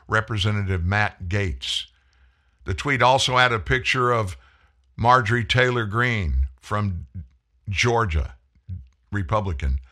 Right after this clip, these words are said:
holding a phone that showed a live conversation with former President Donald Trump. Omar Zarfar,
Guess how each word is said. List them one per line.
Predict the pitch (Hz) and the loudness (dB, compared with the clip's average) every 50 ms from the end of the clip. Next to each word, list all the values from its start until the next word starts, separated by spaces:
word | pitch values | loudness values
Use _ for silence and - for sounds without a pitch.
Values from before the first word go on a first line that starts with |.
| _ _ _ | _ _ _
holding | - - 127 123 117 113 104 | -4 -2 -2 0 0 -2 0
a | 110 98 | -2 -2
phone | 85 - - - 127 123 123 117 113 104 | -2 -2 0 0 2 2 2 2 2 0
that | 95 90 80 | 0 -2 -2
showed | - - 120 113 107 | -2 0 0 0 0
a | 107 | 0
live | 101 101 104 107 117 117 113 110 87 | 0 0 2 4 4 4 4 2 -2
conversation | - - 120 117 113 110 101 101 95 - - - 110 110 101 - - 87 76 71 - - - - - - _ - | -4 -2 0 0 2 0 -2 -2 -2 -2 -2 -2 -2 -2 -2 -2 -2 -2 -2 -4 -6 -8 -16 -20 -20 -20 _ -6
with | 98 92 82 | -4 -4 -4
former | - - 120 113 110 107 98 90 | -4 -2 -2 0 0 0 -2 -2
President | 82 - 107 107 104 98 90 104 92 95 95 78 | -4 -2 -2 0 0 0 0 0 0 -2 -4 -4
Donald | 76 101 98 95 92 90 85 82 | -2 -2 0 0 0 0 -2 -2
Trump. | 71 - - 95 80 65 64 - - _ _ _ _ _ _ _ _ _ _ _ _ _ _ _ _ _ _ _ _ _ _ _ _ - | -4 -4 -4 -2 -2 -4 -4 -6 -12 _ _ _ _ _ _ _ _ _ _ _ _ _ _ _ _ _ _ _ _ _ _ _ _ -2
Omar | - 143 151 151 147 135 | 0 2 4 4 2 2
Zarfar, | 123 98 131 135 139 147 - - 156 160 160 160 151 143 | 2 2 4 4 4 4 2 0 0 0 0 0 -2 -4